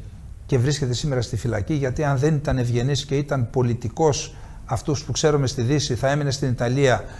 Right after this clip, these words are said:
και θα έλεγε, «Δεν με νοιάζει τι θα πάθει ο Νταλέμα, εγώ το τομάρι μου να σώσω». Και ακόμα και εκεί, όταν αποφάσισε, αν καλούσαμε το C N N που ήταν εκεί και όλα τα ξένα, ε, τηλεοπτικά πρακτορία, αν καλούσε ο ίδιος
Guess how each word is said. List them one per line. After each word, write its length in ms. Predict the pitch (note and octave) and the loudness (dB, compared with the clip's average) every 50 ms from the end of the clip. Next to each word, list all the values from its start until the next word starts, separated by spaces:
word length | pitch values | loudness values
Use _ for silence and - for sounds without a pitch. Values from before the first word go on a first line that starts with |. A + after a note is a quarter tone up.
| - - - | -14 -12 -4
και 160 | - D3+ C#3 | 0 0 0
θα 200 | C3+ - - D3+ | 2 2 4 4
έλεγε, 220 | D#3 D#3 D3 D3 D3 | 4 4 4 4 4
«Δεν 120 | D3+ D3+ | 4 4
με 80 | D#3 D3+ | 4 2
νοιάζει 260 | D3+ D3+ D3 C#3+ B2 | 4 4 6 6 4
τι 60 | C3+ | 4
θα 120 | C3 B2+ | 2 2
πάθει 220 | - C#3 C3 A2 C3 | 4 4 4 4 4
ο 60 | B2 | 4
Νταλέμα, 480 | A2 A#2 A#2+ A#2+ B2 B2+ A#2+ B2 C3 B2+ | 6 6 6 6 6 4 4 4 2 2
εγώ 220 | B2+ B2 C#3 C3+ | 4 4 4 2
το 100 | - D3 | 4 4
τομάρι 420 | C3 - C3 C3 C3+ C#3 C3+ B2+ | 6 6 6 6 6 6 6 6
μου 140 | A#2 A#2 A2+ | 6 4 2
να 100 | G#2+ G#2 | 2 0
σώσω». 440 | G2+ - C3+ C3+ C3 D#3 G#3 A#3+ - - - - - - - - - - - - | 0 0 0 0 0 0 -2 -4 -4 -6 -12 -14 -14 -14 -14 -14 -14 -16 -8 0
Και 160 | - D#3+ D3 | 4 6 6
ακόμα 400 | C3+ - - A3 A#3+ A#3 A#3+ A3 | 6 8 8 8 10 10 10 8
και 140 | A3 - G3 | 8 8 8
εκεί, 640 | E3+ - - - A3 A3+ G3 C3+ G2 - - - - - - | 8 8 6 6 8 10 10 8 8 4 0 -8 -12 -6 0
όταν 300 | - D3 D3+ G3+ G3 F#3 | 2 4 4 6 6 6
αποφάσισε, 600 | F3 D#3 E3+ C#3+ - F3+ F3 D3 - - - D3 | 6 4 4 4 4 6 6 6 4 2 2 2
αν 180 | D#3+ F#3+ F#3 - | 2 2 2 4
καλούσαμε 720 | - F3 E3+ E3+ F#3+ G3+ - - D3+ C#3 C#3 D#3+ G3 G#3+ - - - - - - - | 6 8 8 8 8 6 6 6 2 2 2 0 -2 -4 -8 -12 -14 -16 -16 -8 0
το 100 | - D3+ C3+ - - | 2 2 2 4 4
C 280 | F#3 F#3+ F3 D#3+ D#3 D#3+ | 6 6 6 6 6 4
N 140 | F3 F3 | 6 6
N 120 | D3+ A#2+ G2+ G2+ - - | 6 4 4 2 0 2
που 120 | C#3+ D3+ | 4 4
ήταν 240 | F3 E3+ F#3+ F3 F3 | 4 6 6 4 4
εκεί 580 | E3 D#3 - - - F#3 C#3+ G2 D2+ - - - - - - - - - - | 4 2 4 6 8 8 8 8 6 0 -6 -12 -14 -16 -16 -16 -18 -16 -4
και 140 | - G3 F#3+ | 0 4 6
όλα 300 | G3+ A3 A3+ G#3+ G3+ F#3 | 6 8 8 6 6 4
τα 100 | - E3 | 2 0
ξένα, 640 | - - - F3+ E3+ D#3+ D3 D3 C#3+ D3 - - - - - - - | -2 2 2 2 4 4 2 2 0 -2 -6 -12 -16 -18 -16 -10 -6
ε, 100 | D#3 C3 | -6 -4
τηλεοπτικά 440 | - D#3+ D#3 C#3+ C#3+ D3+ F3 F3 | 0 2 2 2 4 2 2 2
πρακτορία, 540 | E3 E3 D3+ B2+ D#3+ D3+ D3 D3+ B2+ G#2+ G2 - - - - - | 2 2 0 2 2 2 4 4 4 2 0 -2 -8 -12 -6 0
αν 240 | D3+ F3 G#3 G3 | 4 4 4 4
καλούσε 540 | G3+ - D#3+ E3 E3 F3 G#3+ G#3 F#3+ - F3 | 4 4 6 8 8 8 8 8 8 6 6
ο 100 | E3 E3 | 6 8
ίδιος 640 | F3 G3 F#3+ D#3 C3 A2 G2+ F2+ - - - - | 8 8 8 8 6 4 2 0 -4 -8 -12 -14